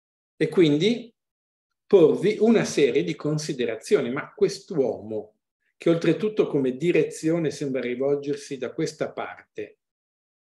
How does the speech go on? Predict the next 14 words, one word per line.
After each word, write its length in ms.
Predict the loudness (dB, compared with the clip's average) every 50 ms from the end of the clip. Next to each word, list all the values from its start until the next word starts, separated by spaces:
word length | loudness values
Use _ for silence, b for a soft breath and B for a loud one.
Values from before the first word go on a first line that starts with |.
| _ _ _ _ _ _ _ _ _ 0
entrerà 640 | 4 4 4 4 4 4 2 2 4 2 2 0
in 140 | 0 0 0
questo 380 | 2 2 2 2 2 -4 -4 -2
bar, 320 | -2 -4 -4 -4 -6 -6
da 160 | -6 -8 -8
questa... 280 | -8 -10 -12 -10 -12 -10
c'è 160 | -4 0 2
un 180 | 2 2 2 2
legame? 680 | 4 4 4 2 2 -2 -4 -6 -8 -8 -10 -10 -12 _ _ _ _ _ _ _ _ _ _
Ecco 360 | -6 -6 -4 -4 0 0 0 2
che 100 | 2 2
la 120 | 2 0
storia 480 | -2 -2 -2 -2 -2 -2 -2 -2 -4 -2
comincia 680 | -4 -4 -2 -2 -4 -4 -6 -6 -6 -6 -8 -8 b